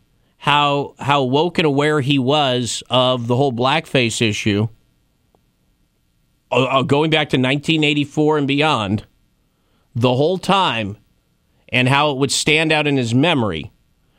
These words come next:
So in one of the more insane moves, uh, in, in politics that I've heard in a very long time, this is the way he gets there.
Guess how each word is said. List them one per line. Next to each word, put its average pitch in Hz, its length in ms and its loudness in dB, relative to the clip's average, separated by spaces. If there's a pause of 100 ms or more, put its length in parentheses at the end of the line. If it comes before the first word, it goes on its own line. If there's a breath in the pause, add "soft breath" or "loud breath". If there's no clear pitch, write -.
(200)
So 135 480 0
in 135 300 0
one 139 140 0
of 151 60 -2
the 143 60 -2
more 143 240 0
insane 151 640 0
moves, 147 520 -2
uh, 123 260 -2
in, 123 320 0
in 120 180 0
politics 143 720 -2
that 117 100 -4
I've 127 180 -2
heard 139 200 0
in 120 80 0
a 110 40 0
very 131 280 0
long 139 260 0
time, 127 500 0 (680)
this 127 320 0
is 139 180 0
the 127 80 2
way 127 240 0
he 123 140 0
gets 117 320 -2
there. 76 280 -6